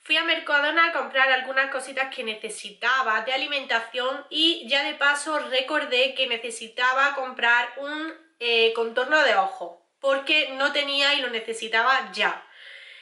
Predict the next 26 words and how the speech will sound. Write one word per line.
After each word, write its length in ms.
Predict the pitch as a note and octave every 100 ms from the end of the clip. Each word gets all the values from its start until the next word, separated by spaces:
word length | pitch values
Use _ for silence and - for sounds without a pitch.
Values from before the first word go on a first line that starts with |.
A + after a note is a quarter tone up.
| -
Y, 340 | - E4+ F#4 F#4
eh, 480 | B3+ B3+ B3+ B3 B3+
no 140 | C#4
sé 480 | C#4+ - D#4 D4+ D4
si 220 | C#4+ C#4+
os 100 | C4
acordaréis 640 | B3 B3 A#3 A#3 C#4+ E4 E4
que 120 | C#4
estuve 260 | B3+ C4 D4+
utilizando 560 | D#4 C#4+ C4+ C#4 C#4
hace 260 | C4+ - C4+
un 160 | B3+
tiempo 560 | B3 C#4 C#4 C#4 D#4 D#4
el 140 | C4 B3+
de 100 | A#3
Sisvela 760 | A3+ A3+ G#3 C#4+ C#4+ B3+ B3+ - - _
y 340 | D4+ E4 E4+ C4+
me 260 | C4+ C4
fue 220 | B3+ C4+
muy 240 | C4 D#4 D4
bien, 340 | D4 D4 D#4
sobre 300 | D4+ C#4+ B3+
todo 300 | B3+ C#4 D4
para 380 | C#4 C4 C#4 C#4+
el 280 | A#3+ A#3 G#3+
día. 400 | G3 A3 F3+ F3